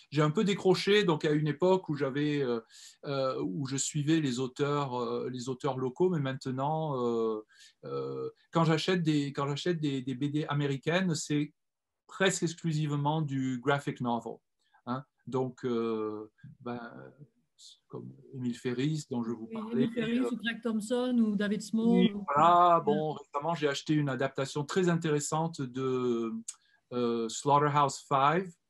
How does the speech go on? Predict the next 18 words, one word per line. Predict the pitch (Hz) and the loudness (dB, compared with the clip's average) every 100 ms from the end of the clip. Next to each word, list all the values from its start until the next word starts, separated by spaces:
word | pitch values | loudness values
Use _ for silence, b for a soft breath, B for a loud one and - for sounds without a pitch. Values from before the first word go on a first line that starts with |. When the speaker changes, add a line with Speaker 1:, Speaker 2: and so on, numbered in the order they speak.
| _ _ _ | _ _ _
Speaker 1:
de, | 123 123 120 123 117 113 | -4 0 0 0 -2 -4
de | 117 | -6
Kurt | - 135 120 | -4 -6 -4
Vonnegut, | 120 127 131 120 | -4 -4 -4 0
le | |
Speaker 2:
Oui. | 120 | 0
Speaker 1:
grand, | 117 123 - 120 | 0 -4 -8 -8
euh, | 120 117 113 | -6 -6 -6
hein, | 127 | -8
vous | 139 | -10
savez, | - 123 | -10 -10
le | |
célèbre, | 123 127 123 127 | -10 -10 -6 -2
une | 123 | -2
très | 120 160 | -2 -2
bonne | 160 | 0
adaptation, | 139 131 131 127 120 - 131 127 | 0 -2 -4 -8 -10 -8 -6 -4
euh, | 117 113 | -4 -4